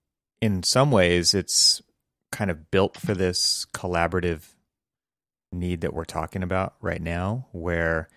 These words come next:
you know, you could just be in a room that's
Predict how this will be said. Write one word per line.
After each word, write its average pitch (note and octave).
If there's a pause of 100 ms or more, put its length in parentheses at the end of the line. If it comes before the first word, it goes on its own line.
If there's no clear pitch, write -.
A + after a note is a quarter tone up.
(720)
you F#2
know, D#2+
you F#2
could -
just F#2+
be F#2+
in F#2
a D#2+
room F2 (400)
that's -